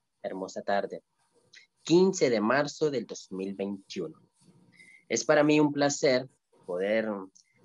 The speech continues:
compartir con estas dos grandes escritoras en este pequeño y profundo homenaje a la, a la familia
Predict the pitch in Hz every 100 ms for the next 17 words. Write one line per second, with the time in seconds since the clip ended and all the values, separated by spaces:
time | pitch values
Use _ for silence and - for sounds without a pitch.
0 | _ 104 101 101 - 127 123 127 _ _
1 | 92 90 - 107 - 95 92 - - _
2 | - 90 90 92 98 - - 95 98 95
3 | 98 - - _ _ _ 95 92 92 104
4 | 104 - 101 95 95 98 - _ _ _
5 | _ 107 - 92 - - 143 139 107 90
6 | 95 98 - 98 98 _ - _ _ 92
7 | 92 87 85 - _ _ _ _ _ _
8 | _ _ 101 95 92 95 92 92 98 92
9 | 87